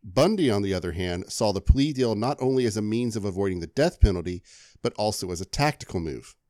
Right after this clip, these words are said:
He could enter his plea, then wait a few years for evidence to disintegrate or become lost and for witnesses to die, move on,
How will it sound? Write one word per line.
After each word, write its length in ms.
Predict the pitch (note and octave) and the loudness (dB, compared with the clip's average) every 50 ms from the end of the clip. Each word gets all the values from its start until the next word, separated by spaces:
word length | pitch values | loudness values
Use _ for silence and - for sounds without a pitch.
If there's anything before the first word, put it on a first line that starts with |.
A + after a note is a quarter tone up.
| _ _ _ _ _ - _ _ _ _ - _ | _ _ _ _ _ -20 _ _ _ _ -20 _
He 460 | - - C3 C3 C3 C3 C3 C3 B2+ | -6 -2 0 0 0 0 0 -2 -4
could 400 | - - - C#3+ C3+ B2 A2+ - B2+ | -6 0 4 4 4 4 2 0 0
enter 280 | C3 D3+ C3+ - D#3+ | 0 0 2 0 0
his 180 | E3 F#3 F3+ - | 0 0 0 0
plea, 460 | - - A2 G2+ F#2 F#2 F#2 G2 A#2 C#3+ | -2 0 0 2 2 0 -2 -4 -8 -4
then 220 | A#2 A2+ A2 G2 F2+ | -2 -2 -2 0 0
wait 200 | G#2+ A2+ C3 D3+ | 0 0 0 -2
a 40 | |
few 200 | C#3+ - C3+ C#3 | -4 -2 -2 -2
years 380 | C#3 B2+ A#2 A2+ A2 A2 A2 - | 0 0 0 2 2 0 0 -2
for 140 | - G2 - | -6 -6 -2
evidence 400 | G#2+ A2 G#2+ B2 C3+ C3+ B2 - - | -2 -2 0 0 -2 -4 -4 -6 -8
to 100 | A2 F#2+ | -6 -6
disintegrate 680 | G2 F#2+ - - C3 C#3 C3+ G#2+ F2+ F#2 F2+ F2+ F#2 - | -4 -4 -2 0 0 0 0 0 0 -2 -2 -2 -4 -4
or 100 | G2+ F#2+ | -6 -6
become 340 | F2+ F#2+ - - F#2+ F#2 F2+ | -6 -6 -6 -6 -6 -4 -4
lost 500 | F2+ F#2+ A2+ B2 A#2 G#2 G#2+ - - - | -2 -2 0 0 0 0 -2 -4 -6 -8
and 140 | G#2+ F#2 - | -8 -6 -4
for 80 | G2+ G2 | -4 -4
witnesses 460 | F#2+ G2 E2 G2+ G2 - F#2 F2 - | -4 -4 -6 -6 -8 -8 -8 -10 -10
to 100 | - E2 | -12 -14
die, 500 | E2 - A#2+ A#2+ A#2 G#2 G2 G2 G2+ G2 - - - - - _ _ _ _ | -6 -2 0 0 2 0 0 -2 -4 -8 -10 -18 -20 -20 -20 _ _ _ _
move 300 | G#2+ A2+ A#2+ - D#3+ A2 | 2 2 4 4 4 2
on, 320 | G#2+ G2 G2 G2 G2 G#2 | 0 0 0 0 -2 -4